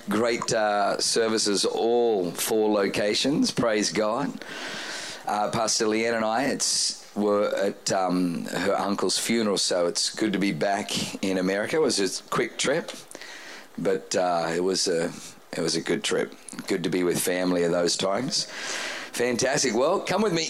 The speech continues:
in your Bibles to the book of Deuteronomy. Deuteronomy. Sounds like Geronimo, but Deuterono-, Deuteronomy chapter nine, verse one. Deuteronomy chapter nine, verse one. It's coming fresh off my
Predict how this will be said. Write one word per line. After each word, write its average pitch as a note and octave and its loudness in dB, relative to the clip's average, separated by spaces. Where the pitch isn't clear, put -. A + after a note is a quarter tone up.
in F3 2
your D#3+ 2
Bibles D3 2
to D3 2
the A#2+ 2
book C3+ 2
of G#2+ 2
Deuteronomy. C#3+ 2
Deuteronomy. C3+ 2
Sounds A2+ 0
like A2 0
Geronimo, A#2 2
but G#2+ 0
Deuterono-, A2 2
Deuteronomy B2 2
chapter B2 0
nine, A#2 2
verse G#2 2
one. C#3+ 0
Deuteronomy A#2 2
chapter A2 0
nine, G#2+ 2
verse G2+ 0
one. G2+ -2
It's - -4
coming B2 2
fresh B2+ 0
off A2 2
my G#2+ 2